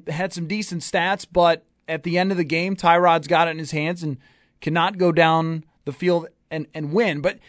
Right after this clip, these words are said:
I mean, just from a roster standpoint versus what you would actually predict,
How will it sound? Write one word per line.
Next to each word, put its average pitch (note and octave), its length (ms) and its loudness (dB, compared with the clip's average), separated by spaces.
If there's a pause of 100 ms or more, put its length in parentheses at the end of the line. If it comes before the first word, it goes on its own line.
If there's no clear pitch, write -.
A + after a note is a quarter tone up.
(160)
I G#3 60 -8
mean, A3+ 100 -2
just A3+ 160 -6
from C4+ 220 4
a G#3+ 260 0 (220)
roster A3 540 2
standpoint D#3+ 800 -4 (1160)
versus G3+ 500 -2
what E3+ 240 -4
you F#3+ 120 -6
would D#3 260 -2
actually G3 560 0
predict, F3+ 480 2